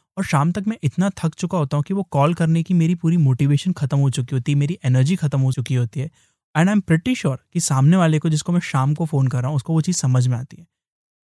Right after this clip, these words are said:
तो मैंने क्या करना शुरू किया है कि यही चीज़ अब मैंने पहले शुरू कर दी है, यानी कि मैं दिन में बिल्कुल स्टार्टिंग में ही जिसको भी कॉल करना होता है, कॉल करता हूँ।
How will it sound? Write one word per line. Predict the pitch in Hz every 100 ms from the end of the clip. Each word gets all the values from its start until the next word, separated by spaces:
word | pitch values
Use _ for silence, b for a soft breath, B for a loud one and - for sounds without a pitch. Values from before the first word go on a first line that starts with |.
| -
तो |
मैंने | 214 147 180
क्या | 214 208
करना | 190 180
शुरू | 170 156 151
किया | -
है | 147
कि | -
यही | 170 147 175
चीज़ | 190 185
अब | 175
मैंने | 165 196
पहले | - 135 160
शुरू | 165 139 127
कर | 135 123
दी | 120
है, | 127
यानी | 135 131
कि | 139 175
मैं | 180 131
दिन | 135 151
में | 190
बिल्कुल | - 147 190
स्टार्टिंग | - 131 127 180 180
में | 175
ही |
जिसको | 165 139 - 185
भी | 202
कॉल | - 139
करना | 139 131 127
होता | 123 -
है, | 165
कॉल | 131 123
करता | 120 117
हूँ। | 127